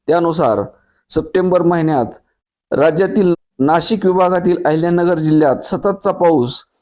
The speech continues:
यामुळे शेती पिकाच्या नुकसानीसाठी शेतकऱ्यांना मदत देण्याकरता शासन निर्णय काढून निश्चित केलेल्या दरानुसार सत्याऐंशी लाख पाच हजार रुपये इतका निधी वितरित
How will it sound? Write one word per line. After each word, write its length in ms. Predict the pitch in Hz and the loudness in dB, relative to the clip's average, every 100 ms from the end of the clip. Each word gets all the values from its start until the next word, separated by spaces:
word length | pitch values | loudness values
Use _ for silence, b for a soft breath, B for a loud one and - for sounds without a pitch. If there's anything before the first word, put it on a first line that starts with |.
| _ _ 104 | _ _ -2
यामुळे 340 | 151 175 196 190 | 0 0 0 0
शेती 260 | 185 - | 0 -2
पिकाच्या 380 | 175 175 175 170 - - | -2 0 0 0 -4 -4
नुकसानीसाठी 960 | 135 139 170 165 165 151 151 113 107 b b b - | -4 -2 -2 -2 -2 -2 0 0 -2 b b b -4
शेतकऱ्यांना 680 | 190 185 - 196 202 196 | -2 -2 -2 -2 0 0
मदत 320 | 190 185 185 156 | 0 0 0 0
देण्याकरता 760 | 175 170 165 160 170 127 107 117 _ _ _ - | 0 0 -2 -4 0 0 0 -4 _ _ _ -6
शासन 480 | 180 175 165 214 | 0 0 0 -2
निर्णय 400 | 202 196 180 180 | 0 0 0 0
काढून 480 | 180 175 170 160 127 | 0 0 2 2 0
निश्चित 260 | 147 - 180 - | 0 -2 -4 -2
केलेल्या 340 | 185 175 170 | 0 2 2
दरानुसार 680 | 147 160 160 156 151 165 123 113 - _ _ _ _ _ - | 2 0 0 0 -2 0 0 -2 -10 _ _ _ _ _ -8
सत्याऐंशी 720 | - 170 - 196 196 208 170 | -4 -4 -2 0 0 0 2
लाख 180 | 160 | 2
पाच 420 | 135 - 170 180 185 | 0 -2 -2 0 0
हजार 220 | 170 160 | 0 0
रुपये 500 | 151 151 139 120 120 - _ _ | 0 0 0 0 -2 -12 _ _
इतका 340 | 160 165 - 190 | -6 -4 -2 0
निधी 360 | 185 151 151 | 0 0 2
वितरित 340 | 143 160 170 | 2 2 0